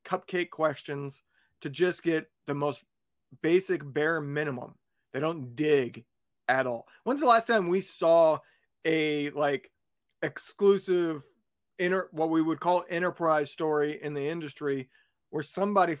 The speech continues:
found out something that, that was, you know,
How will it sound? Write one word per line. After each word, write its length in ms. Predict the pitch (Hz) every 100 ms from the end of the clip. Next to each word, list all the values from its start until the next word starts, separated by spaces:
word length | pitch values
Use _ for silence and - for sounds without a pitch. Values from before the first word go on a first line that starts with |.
| _
found 360 | 185 180 170
out 260 | 165 156 156
something 380 | - 147 147 139
that, 140 | 131 - _ _ _ _ _ -
that 160 | 139 135
was, 500 | 139 135 131 113 -
you 80 | 131
know, 160 | 117